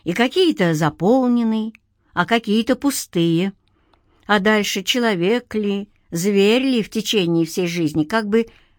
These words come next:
дописывает эту книгу, вносит новые страницы и новые данные. А если изъять страницы,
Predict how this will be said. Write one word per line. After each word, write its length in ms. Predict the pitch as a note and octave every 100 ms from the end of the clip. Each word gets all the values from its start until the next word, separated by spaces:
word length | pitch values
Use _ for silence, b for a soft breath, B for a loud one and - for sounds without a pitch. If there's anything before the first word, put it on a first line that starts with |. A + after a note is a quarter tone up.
| b
дописывает 880 | E3 G#3+ - F4 D4+ - A#2+ B2 -
эту 200 | D3 D#3
книгу, 440 | F3 F3 A#2+ - _ _ _ B B
вносит 500 | D#3 A#3+ D4+ D4+ A#3
новые 320 | A#3 A#3+ A#3
страницы 720 | - G3+ F#3+ G3+ C4+ C#4 -
и 40 | E3
новые 380 | E3 A#3+ G#3+ E3
данные. 720 | D3+ E3 E3 E3 E3 E3+ F3+ _ _ _ _ _ _
А 80 | -
если 460 | A#3 C#4 C4 A3+ A#3
изъять 420 | G3 G3 F#3+ F#3+
страницы, 800 | - G#3 G#3 G#3+ G#3 - - A3